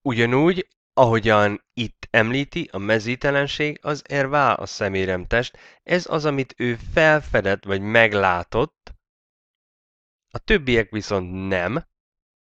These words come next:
Magyarul Hám Noé feleségével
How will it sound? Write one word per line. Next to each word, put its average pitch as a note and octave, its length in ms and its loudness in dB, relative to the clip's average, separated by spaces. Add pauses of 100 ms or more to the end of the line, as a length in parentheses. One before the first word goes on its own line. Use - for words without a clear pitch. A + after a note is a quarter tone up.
Magyarul A#2+ 520 2
Hám A#2+ 540 2 (640)
Noé A2 600 0 (380)
feleségével G2 1200 0